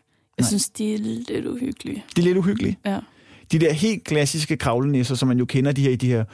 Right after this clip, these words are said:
Speaker 2: gule trøjer, grønne trøjer med nisseurm på, det er jo faktisk de originale helt tilbage fra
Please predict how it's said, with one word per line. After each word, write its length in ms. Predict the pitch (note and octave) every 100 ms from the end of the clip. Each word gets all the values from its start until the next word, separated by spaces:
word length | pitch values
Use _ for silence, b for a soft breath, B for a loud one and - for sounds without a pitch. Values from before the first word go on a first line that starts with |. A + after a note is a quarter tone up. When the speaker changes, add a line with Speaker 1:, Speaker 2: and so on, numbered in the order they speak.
| B B _
Speaker 2:
gule 380 | C#3 C3+ C#3+ D3+
trøjer, 400 | - A2+ A2+ A#2
grønne 360 | - B2 C3+
trøjer 260 | C#3 A#2+ A#2+
med 100 | B2
nisseurm 420 | A#2+ A#2+ A#2+ A2+
på, 120 | G#2+ -
det 80 |
er 60 | F3
jo 40 |
faktisk 300 | F3 - D#3+
de 40 | -
originale 480 | C3 C3 B2 B2+ C#3+
helt 220 | C3 C3
tilbage 420 | - B2 A2+ B2+
fra 340 | C3 - A2